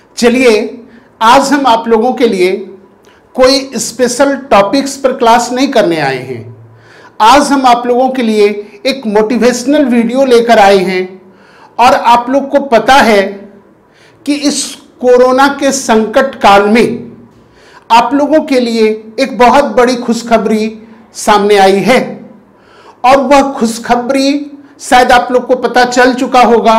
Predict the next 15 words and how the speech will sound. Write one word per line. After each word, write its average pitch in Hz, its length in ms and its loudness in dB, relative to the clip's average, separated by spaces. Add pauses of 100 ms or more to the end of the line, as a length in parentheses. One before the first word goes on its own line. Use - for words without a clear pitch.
(540)
वह 254 240 2
है 226 560 -2
बिहार 240 600 2 (100)
दरोगा 214 640 2
की 247 200 -6
वैकेंसी 202 760 0 (440)
फिर 330 240 0
से 233 200 -2
आई 147 200 0
है। 117 220 -12 (760)
और 269 120 2
हम 294 240 0
आप 262 220 2
लोगों 262 300 -6
को 320 220 -2